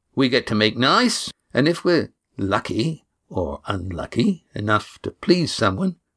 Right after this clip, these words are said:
we're in." "More like out," said Damon. "Outside the walls. Close to Matris, but not part of it." "Could be a good thing for someone who knew all about farming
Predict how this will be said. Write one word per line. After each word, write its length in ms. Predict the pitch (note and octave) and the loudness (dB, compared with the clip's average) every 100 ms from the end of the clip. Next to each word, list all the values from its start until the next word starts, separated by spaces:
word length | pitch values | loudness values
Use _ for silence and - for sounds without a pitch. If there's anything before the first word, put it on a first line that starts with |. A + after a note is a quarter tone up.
| _ | _
we're 240 | G#2 G#2 D3+ | 2 4 6
in." 260 | G#3+ G2 - _ _ _ _ _ _ _ _ _ _ _ | 4 0 -6 _ _ _ _ _ _ _ _ _ _ _
"More 300 | - G#2+ G2+ | 0 4 6
like 460 | G2+ G2 F#2+ - - _ _ _ - | 6 4 0 -8 -16 _ _ _ -2
out," 420 | A#2 E2+ - - _ _ _ | 0 -2 -10 -18 _ _ _
said 260 | - E2 | -12 -10
Damon. 340 | F2 E2+ D#2 D#2 - | -8 -10 -10 -10 -4
"Outside 400 | A2+ - B2 G#2 | -4 0 0 2
the 80 | |
walls. 520 | G2+ G#2 F2 - - - _ _ _ _ _ _ _ | 0 0 -2 -4 -12 -16 _ _ _ _ _ _ _
Close 340 | - G3+ - | 4 4 4
to 140 | - G2 | -2 -2
Matris, 540 | F#2 E2+ - G#2+ - | -2 -2 2 2 2
but 260 | - G2 - | -2 -2 2
not 260 | A2+ G2+ - _ - | 2 2 -2 _ 0
part 240 | A2+ F#2 | 2 2
of 100 | - | -2
it." 200 | - - _ _ _ _ _ _ - | -10 -18 _ _ _ _ _ _ 0
"Could 340 | G3+ F3+ C3+ | 2 2 0
be 380 | A#2+ C#3 B2+ B2 | 2 4 6 6
a 180 | A#2 G#2+ | 6 6
good 400 | G#2+ G2+ B2+ G2 | 2 2 2 0
thing 520 | - G3 C#3 G#2 F#2+ | 2 4 4 0 -2
for 160 | - G2+ | 0 0
someone 420 | - A#2+ G#2+ G#2 | 4 4 4 2
who 140 | G2+ | 2
knew 320 | G2 G#2+ G#2 - | 2 2 2 2
all 240 | G#2 G2 | 2 2
about 340 | G2 F2 E2+ - | 2 0 -2 -4
farming 760 | - G#2 G2 G2 A#2 F3+ E3 | -6 -4 -2 0 2 2 0